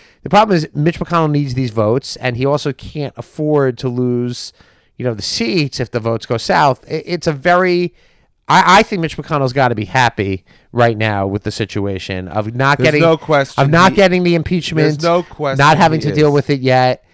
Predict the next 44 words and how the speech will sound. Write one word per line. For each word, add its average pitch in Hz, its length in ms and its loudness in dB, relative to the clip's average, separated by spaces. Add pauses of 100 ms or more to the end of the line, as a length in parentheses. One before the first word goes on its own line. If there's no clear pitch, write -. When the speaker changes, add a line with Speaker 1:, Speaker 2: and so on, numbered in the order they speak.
(240)
Speaker 1:
And, 120 320 -6
uh, 113 320 -4
okay, 127 240 0
but 123 120 -2
the 160 80 0
Speaker 2:
It's 165 60 2
Speaker 1:
last 220 200 6
Speaker 2:
unlikely 190 300 4
Speaker 1:
thing 202 60 2
Speaker 2:
he's 196 120 -2
ever 196 180 2
gonna 165 160 -2
have 123 80 -6
to 113 80 -12
deal 98 160 -8
with 110 80 -8
Speaker 1:
we 175 80 2
Speaker 2:
it. - 20 -2
Speaker 1:
gotta 190 200 4
talk 180 300 2
about, 151 400 0
we 147 120 -8
gotta 156 160 0
talk 156 280 0
about 131 380 0
Israel 139 540 0
elections, 123 920 -8 (100)
uh, 113 440 -4 (640)
uh, 104 280 -8
redo, 120 520 0
redo. 110 440 0 (560)
Uh, 98 340 -8
number 123 240 -4
three, 104 540 -6 (340)
Bibi 151 240 2
wins 143 260 0
a 139 60 -2
big 120 180 -2
primary 120 400 0
against 107 320 -6
Gideon 107 240 -4
Saar, 147 580 4 (200)
seventy-two 139 580 -4
percent. 110 680 -4